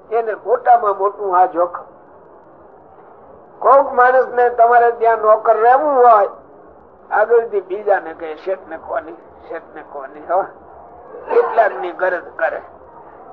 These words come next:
એમ કરતા ઓલો કહે ને, શેઠ એને રાખે, અને જરાક એની આવડે કઈ હોય,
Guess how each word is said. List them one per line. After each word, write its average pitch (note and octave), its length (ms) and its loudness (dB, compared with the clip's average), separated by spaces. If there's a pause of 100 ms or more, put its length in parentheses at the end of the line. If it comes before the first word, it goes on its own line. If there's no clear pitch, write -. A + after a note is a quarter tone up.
(140)
એમ C4+ 300 4
કરતા C#4+ 400 4
ઓલો C4+ 340 4
કહે C4+ 300 2
ને, A#3+ 120 -6
શેઠ A#3 340 0
એને G#3+ 280 2
રાખે, G#3 400 2 (1400)
અને C4 340 4
જરાક B3 380 4
એની A3 240 -6
આવડે C4+ 340 4
કઈ C4 240 2
હોય, A#3 340 4